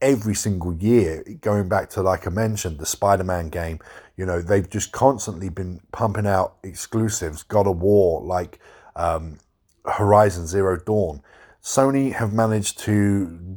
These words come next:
give themselves such a, a, a strong lineup of exclusive titles just to them, um, and new titles and new I Ps as well, and not just rely on old I Ps over and over and over,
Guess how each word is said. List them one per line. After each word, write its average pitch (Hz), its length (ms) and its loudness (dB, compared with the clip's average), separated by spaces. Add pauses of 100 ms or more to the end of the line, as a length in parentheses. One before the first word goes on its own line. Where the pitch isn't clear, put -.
(120)
give 120 300 2
themselves 90 600 0
such - 380 0
a, 104 200 4
a, - 680 -4 (280)
a - 40 -16
strong 98 920 2
lineup 95 580 0 (340)
of 95 160 2
exclusive 98 920 0 (160)
titles 92 540 2
just - 300 -4
to 98 80 -4
them, 90 360 -2 (460)
um, 85 340 0
and 92 240 -6
new 131 160 2
titles 87 380 2
and 85 100 -6
new 113 220 4
I 110 160 4
Ps 92 420 -2
as 78 140 -12
well, 95 240 4
and 85 80 -6
not 98 200 -2
just 101 200 -8
rely 101 420 6
on 87 160 0
old 98 240 4
I 92 140 6
Ps 92 340 -2
over 90 320 4
and 87 80 0
over 87 260 -2
and 85 80 -4
over, 95 400 4